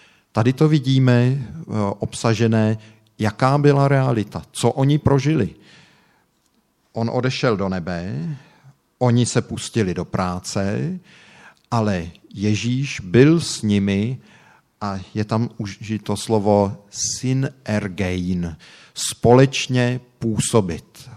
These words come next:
On společně s nimi působil. Synergie, to, to užíváme často,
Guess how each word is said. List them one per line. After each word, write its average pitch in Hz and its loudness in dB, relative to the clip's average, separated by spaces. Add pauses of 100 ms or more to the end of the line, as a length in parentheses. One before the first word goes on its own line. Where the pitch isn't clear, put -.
(120)
On 107 -2
společně 131 2
s - -16
nimi 95 0
působil. 87 -8
Synergie, 101 2
to, 92 -6
to - -8
užíváme 90 -4
často, 90 -12